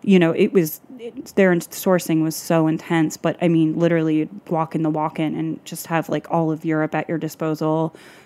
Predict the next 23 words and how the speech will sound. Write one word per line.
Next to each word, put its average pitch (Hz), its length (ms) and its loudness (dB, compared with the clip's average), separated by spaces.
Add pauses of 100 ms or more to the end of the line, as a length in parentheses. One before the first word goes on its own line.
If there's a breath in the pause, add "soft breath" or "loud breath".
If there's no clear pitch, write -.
(100)
and 170 140 4
the 160 60 4
finest 156 460 0
ingredients 156 540 2 (100)
at 170 100 -4
their 156 120 -2
peak - 500 -6 (160)
time, 156 440 -4
which - 240 -8
was, 156 180 -2
like, 101 400 -6 (240)
wow. 69 380 -4
Like, 156 240 -2
it's, - 280 -8 (300 loud breath)
it's - 120 -4
a 202 60 4
complex 165 560 0
thing 156 200 2
to 151 60 0
run, 151 500 -4
you 165 120 0
know, 156 240 0
and, 156 220 -2